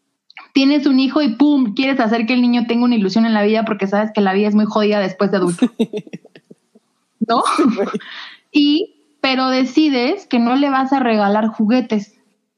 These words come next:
Speaker 1: porque crees que eso es muy, muy, o sea, regalarle algo al niño, en realidad, o sea, dices, "¿Por qué no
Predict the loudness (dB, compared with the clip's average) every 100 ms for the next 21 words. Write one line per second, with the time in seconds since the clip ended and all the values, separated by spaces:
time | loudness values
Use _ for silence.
0 | -4 0 0 0 0 0 -2 0 0 2
1 | 0 2 2 4 2 2 4 4 4 2
2 | 0 -2 -6 -20 -20 _ -2 0 0 -2
3 | -2 0 2 2 0 0 0 2 2 2
4 | 0 -2 -8 -12 -20 _ _ 0 2 2
5 | 2 0 -2 -2 0 0 2 0 -2 -2
6 | -2 0 -2